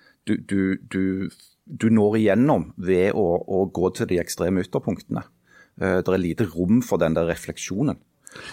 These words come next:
Eh, og det er jo en av de tingene jeg prøver da å si litt sånn under hånden i denne her generelle utskjellingen av folk. Det er jo, det er jo egentlig til syvende og sist et forsvar for ytringsfriheten, ikke sant? At, eh, det er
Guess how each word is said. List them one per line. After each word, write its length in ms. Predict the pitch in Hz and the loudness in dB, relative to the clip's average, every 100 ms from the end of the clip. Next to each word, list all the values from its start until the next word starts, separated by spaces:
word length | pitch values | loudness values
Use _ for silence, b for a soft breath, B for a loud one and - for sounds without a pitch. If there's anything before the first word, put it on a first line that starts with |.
| B | B
Eh, 220 | 90 90 | -2 0
og 60 | 98 | 2
det 80 | 131 | 4
er 60 | |
jo 80 | 120 | 4
en 120 | 101 | 2
av 40 | 90 | 0
de 80 | 95 | -4
tingene 360 | - 95 101 90 | -4 -4 -2 -2
jeg 140 | 82 - _ | -4 -10 _
prøver 380 | - 73 73 104 | 0 0 2 2
da 60 | 87 | 2
å 60 | |
si 380 | 85 - 92 107 78 | 0 0 2 2 -2
litt 160 | 87 - | -6 -4
sånn 220 | 85 85 | -4 -4
under 300 | - 90 85 | -4 -2 -2
hånden 300 | 87 90 101 87 | 0 0 0 -2
i 140 | 82 85 | -4 -4
denne 260 | 78 78 | -2 -4
her 140 | 80 80 | -6 -4
generelle 460 | 80 76 80 92 80 | -4 -2 0 0 0
utskjellingen 600 | 87 - 117 107 85 80 - | -2 -2 -2 0 0 -4 -2
av 240 | 80 82 | -2 0
folk. 380 | 123 143 - - - B B B B | 0 -2 -4 -20 -20 B B B B
Det 120 | 110 85 | 0 2
er 140 | 92 | 4
jo, 220 | 104 120 101 - | 4 4 0 -4
det 260 | - 101 101 | -6 2 4
er 100 | 87 | 4
jo 100 | 110 | 4
egentlig 540 | 92 90 123 113 101 82 - | 2 2 0 -2 -2 -2 -4
til 160 | 90 | -10
syvende 300 | - 87 92 | -4 -2 -2
og 20 | |
sist 240 | - 101 - | -6 -10 -8
et 140 | 82 | -8
forsvar 380 | 85 - - 98 | -8 -8 -4 -4
for 160 | - 85 | -2 -6
ytringsfriheten, 720 | - 104 131 151 110 82 - - | -4 -6 -6 -6 -6 -6 -10 -18
ikke 160 | - 85 | -12 -10
sant? 200 | 104 - _ B B B | -10 -12 _ B B B
At, 260 | - - | -12 -2
eh, 160 | 98 92 - b b - | 2 2 -2 b b -4
det 100 | 107 95 | -4 0
er 320 | 90 107 | 0 0